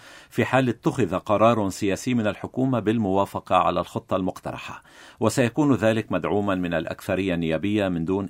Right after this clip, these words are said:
أي عوائق وعقبات بالتنسيق والتعاون مع من لديه السلاح. ورأى المصدر أن الاحتجاجات على هذه الخطوة طبيعية وستكون تحت سيطرة الجيش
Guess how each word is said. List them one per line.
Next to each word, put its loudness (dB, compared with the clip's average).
أي -2
عوائق 2
وعقبات -2
بالتنسيق -4
والتعاون 0
مع -2
من -4
لديه -4
السلاح. -14
ورأى 8
المصدر 4
أن 0
الاحتجاجات -2
على 0
هذه -4
الخطوة -2
طبيعية 0
وستكون -6
تحت -6
سيطرة -4
الجيش -6